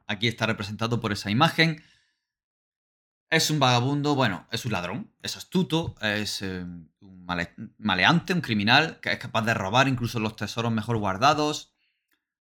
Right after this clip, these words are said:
Em, tal vez esté comprometido con el crimen y utilizar el crimen y el robo para su propio beneficio, o sea, un Robin Hood del bosque y se, y robe para distribuirlo o para un bien o una causa en común.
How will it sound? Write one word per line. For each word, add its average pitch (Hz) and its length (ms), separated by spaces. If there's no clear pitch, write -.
Em, 107 680
tal 139 240
vez 139 120
esté 135 240
comprometido 127 920
con 127 180
el 110 380
crimen 180 440
y 151 60
utilizar 117 420
el 110 120
crimen 120 320
y - 20
el 107 100
robo 117 360
para 104 280
su 110 180
propio 131 220
beneficio, 156 680
o 220 100
sea, 160 240
un 131 240
Robin 131 240
Hood 151 340
del 131 220
bosque 135 360
y 101 120
se, 101 260
y 107 200
robe 123 380
para 113 220
distribuirlo 107 720
o 110 160
para 95 320
un 113 260
bien 110 300
o 98 80
una 98 240
causa 95 600
en 92 60
común. 135 360